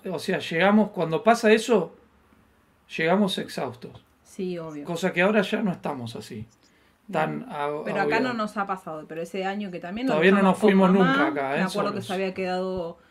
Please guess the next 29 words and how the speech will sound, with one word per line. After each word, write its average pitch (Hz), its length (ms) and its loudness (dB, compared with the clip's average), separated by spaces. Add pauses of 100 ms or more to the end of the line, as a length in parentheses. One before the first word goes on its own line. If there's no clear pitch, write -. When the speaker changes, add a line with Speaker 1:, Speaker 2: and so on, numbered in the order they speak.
(460)
Speaker 2:
Anto, 196 320 -6
mi 175 140 -8
amiga, 202 400 -4
que 180 80 -6
se 180 140 -10
Speaker 1:
Sí. 127 40 -8
Speaker 2:
quedó 180 200 -4
a - 20 -2
dormir 180 320 -4
en 180 100 -6
la 175 120 -8
casa 175 500 -10
de 170 160 -10
mi 175 140 -10
vieja 208 440 -6
y 190 80 -6
se 190 180 -14
quedó 175 280 -6
ahí 180 220 -4
en 180 100 -8
casa. 254 260 -4
Entonces 185 220 -6
los 185 80 -2
nenes 208 140 -4
estaban 185 280 -4
en 185 120 -6
casa 196 360 -4
con 160 200 -10
los 160 120 -10